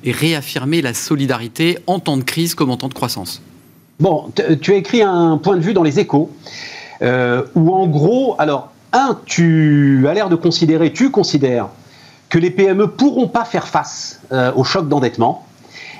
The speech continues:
Speaker 2: Et tu écris, euh, « Il faut consentir aux entreprises de moins de cinquante salariés évoluant dans les filières les plus touchées par la crise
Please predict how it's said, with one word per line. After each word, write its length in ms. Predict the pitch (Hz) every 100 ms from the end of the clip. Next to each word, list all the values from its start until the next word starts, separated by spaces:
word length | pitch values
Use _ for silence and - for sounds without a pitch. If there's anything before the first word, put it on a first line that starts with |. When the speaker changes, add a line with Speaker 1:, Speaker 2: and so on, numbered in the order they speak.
| -
Speaker 2:
Et 100 | 175
tu 160 | 190 220
écris, 520 | 170 - 302 277 196
euh, « 840 | 135 131 123 120 113 107 104 101 104 - - - -
Il 160 | 208 208
faut 220 | - 208
consentir 680 | 208 240 - 233 202 175 143
aux 120 | 143
entreprises 640 | 190 190 185 - 175 147
de 80 | 117
moins 280 | 143 165 165
de 80 | 120
cinquante 480 | - 208 208 214 196
salariés 600 | 175 151 127 113 101 82 - - - - - - -
évoluant 680 | 240 226 240 220 220 208
dans 140 | 160 143
les 80 | 131
filières 480 | - 196 196 202
les 80 | 139
plus 220 | - 208
touchées 280 | 208 175 190
par 160 | 175 135
la 80 | 120
crise 480 | - 131 180 190